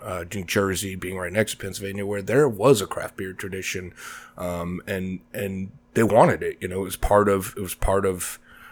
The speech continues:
um, what they had before they came here. And so when you start looking at those demographics, there was a lot of pent-up demand. They were ready for, for other, you know, beer style offerings. Um, and, you know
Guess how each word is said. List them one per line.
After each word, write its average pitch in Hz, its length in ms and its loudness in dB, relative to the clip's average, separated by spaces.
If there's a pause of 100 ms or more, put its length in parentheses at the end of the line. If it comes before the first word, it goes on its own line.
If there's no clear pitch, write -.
(160)
um, 87 440 -4
what 104 160 4
they 95 100 2
had 98 480 -2
before 95 260 -4
they 90 100 -4
came 139 260 4
here. 95 260 2
And 95 240 -4
so 92 400 0 (720)
when 101 200 0
you 98 60 -2
start 107 280 4
looking 101 240 -2
at 85 140 -6
those 113 240 6
demographics, 92 840 0
there 95 120 0
was 95 120 -2
a 95 60 0
lot 92 260 2
of 90 80 -4
pent-up 90 340 -4
demand. 92 400 -4
They 92 60 -4
were 92 140 -4
ready 92 300 0
for, 82 420 -8
for 85 420 -8
other, 95 380 -2 (340)
you 110 80 -4
know, 87 120 -6
beer 92 200 -4
style 90 300 0
offerings. 90 720 -8 (460)
Um, 90 460 -4
and, 92 260 -4
you 120 80 2
know 98 120 0